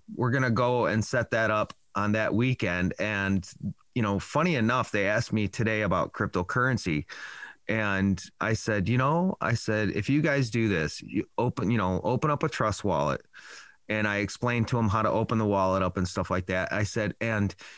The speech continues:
you know, get me a couple of addresses, get me an Ethereum address and some other things. And I would be more than happy to put that out on Twitter and see if we can get you guys,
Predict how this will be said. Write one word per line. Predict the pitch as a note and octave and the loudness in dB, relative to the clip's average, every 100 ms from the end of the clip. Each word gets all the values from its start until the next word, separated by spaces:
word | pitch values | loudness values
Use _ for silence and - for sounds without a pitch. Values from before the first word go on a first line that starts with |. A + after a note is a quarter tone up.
| - | -8
you | - | -2
know, | A#2 G#2+ | 0 2
get | G2 C#3+ E3 | 2 2 2
me | E3+ | 2
a | |
couple | D#3+ E3 C#3 C3+ | 0 0 2 2
of | A2+ | 2
addresses, | G2+ F#2 F#2+ F2+ - G2+ F#2+ | 2 2 2 0 0 0 0
get | G#2+ F#2 | -2 0
me | A2 | 2
an | G2+ | 2
Ethereum | G2 - A#2+ A#2 A2 | 0 0 0 2 2
address | A2 G#2 G#2 G2+ F#2+ | 0 0 2 0 0
and | F#2+ F2 | -2 0
some | G#2+ | 0
other | G#2+ G#2+ | 2 2
things. | F#2+ F#2 F2 F2+ - | 0 0 0 -2 -4
And | G#2 G#2+ G2+ G2 - - - - | -4 -2 0 -2 -4 -14 -20 -8
I | - B2+ | -2 0
would | C3+ | 2
be | A2+ A2 | 2 2
more | A#2 C#3+ | 2 2
than | C3 G#2+ | 2 2
happy | F#2+ A#2+ A#2 A2+ | 2 0 0 0
to | A2 | 0
put | - A#2 | -2 -2
that | A2 G2+ | 0 0
out | G2+ G#2 - | 2 0 0
on | F2 G2 | -2 0
Twitter | F#2 - A2+ G#2 G#2+ | 0 0 0 2 2
and | - F#2 F#2+ | 0 0 -2
see | - A#2 A2 | -2 0 0
if | G2 | 0
we | A2+ | -2
can | - C3+ A2+ | 0 0 2
get | B2 - | 0 0
you | G#2+ | 0
guys, | G#2+ G#2 - | 0 0 -4